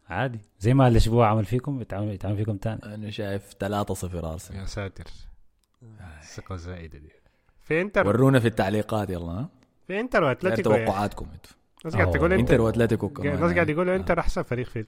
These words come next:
Speaker 3: دوري الأبطال. الناس قاعد
Speaker 2: أنا
Speaker 3: تتفرج يعني.
Speaker 2: أتفق، أتفق، أتفق معاه
Speaker 3: أنا ما
Speaker 2: والله.
Speaker 3: شفت لهم أي كورة صراحة عشان أقول لك.
Speaker 2: يعني إنزاغي ده مجنون.
Speaker 1: الفريق ده خطر شديد بالمناسبة،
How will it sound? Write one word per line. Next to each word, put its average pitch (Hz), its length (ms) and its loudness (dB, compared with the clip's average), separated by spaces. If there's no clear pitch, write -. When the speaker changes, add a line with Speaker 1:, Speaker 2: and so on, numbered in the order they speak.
Speaker 3:
دوري 104 280 -10
الأبطال. 95 320 -12
الناس 127 140 -4
قاعد 127 140 2
Speaker 2:
أنا 107 100 -2
Speaker 3:
تتفرج 131 380 4
يعني. 98 80 0
Speaker 2:
أتفق، 101 260 -2
أتفق، - 540 -2
أتفق - 280 -8
معاه 85 120 -6
Speaker 3:
أنا 87 80 -6
ما 85 60 -6
Speaker 2:
والله. 82 140 -6
Speaker 3:
شفت - 180 -4
لهم 110 140 -4
أي 110 160 -4
كورة 98 220 -14
صراحة 87 260 -12
عشان 92 180 -10
أقول 90 200 -12
لك. 80 100 -12
Speaker 2:
يعني 90 120 -4
إنزاغي 98 380 -2
ده 92 80 -2
مجنون. 90 380 -4
Speaker 1:
الفريق 104 220 -6
ده 107 80 -4
خطر 117 220 -2
شديد 101 320 -2
بالمناسبة، 82 480 -4